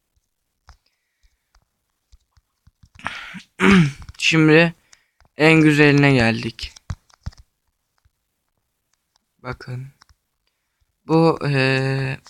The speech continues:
arkadaşlar bu şey, hmm, bu savaş uçağı. Kamikaze deniliyor. Bakalım, binelim. Şimdi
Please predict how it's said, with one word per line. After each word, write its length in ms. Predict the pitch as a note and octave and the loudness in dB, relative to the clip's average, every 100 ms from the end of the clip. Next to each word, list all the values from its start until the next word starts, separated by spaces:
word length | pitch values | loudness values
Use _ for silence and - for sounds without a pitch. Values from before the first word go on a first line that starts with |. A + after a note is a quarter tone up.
| - - _ _ _ _ _ _ _ _ _ _ _ _ _ _ _ _ _ | -20 -20 _ _ _ _ _ _ _ _ _ _ _ _ _ _ _ _ _
arkadaşlar 800 | - D3+ - D#3 D#3 D3+ D3+ D3 | -2 -2 0 0 0 2 2 2
bu 240 | D#3 E3+ D3 | 2 2 0
şey, 260 | - - C#3+ C#3 _ - | -4 0 0 -2 _ -12
hmm, 360 | C#3 C3+ C3+ C3+ - - _ _ _ _ _ _ _ _ _ _ | -6 -4 -6 -10 -18 -20 _ _ _ _ _ _ _ _ _ _
bu 140 | D3 E3 | -4 -4
savaş 540 | - D#3+ D3+ E3 - | 0 2 2 2 -2
uçağı. 340 | - C3 C#3+ E3 _ _ _ _ _ _ _ - | -2 0 0 -4 _ _ _ _ _ _ _ -4
Kamikaze 720 | D3 D3 - D3 C#3+ C#3+ B2 | -2 0 0 0 2 2 0
deniliyor. 520 | A#2 A#2 B2+ B2 F3+ _ _ _ _ _ _ _ _ _ _ _ _ _ _ _ _ _ _ _ _ | -2 -4 -6 -10 -10 _ _ _ _ _ _ _ _ _ _ _ _ _ _ _ _ _ _ _ _
Bakalım, 460 | - C3 B2+ C3 C#3+ | -12 -10 -8 -10 -4
binelim. 440 | D3 C3+ C3 C#3 | 0 0 -2 -6
Şimdi 380 | - D#3 C3+ B2 | -6 -4 -4 -6